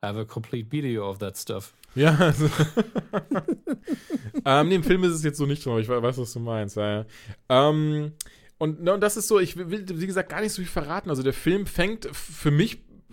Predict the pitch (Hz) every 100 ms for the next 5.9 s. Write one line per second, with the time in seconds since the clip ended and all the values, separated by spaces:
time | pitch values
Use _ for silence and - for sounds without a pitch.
0 | 160 - 135 143 233 - - 110 160 160
1 | 170 147 147 156 - 143 151 - 147 180
2 | 180 175 165 156 170 151 180 151 156 -
3 | 151 147 - - - 151 - 151 - 135
4 | 214 233 202 196 190 165 - - 135 208
5 | 285 - - - - 160 214 254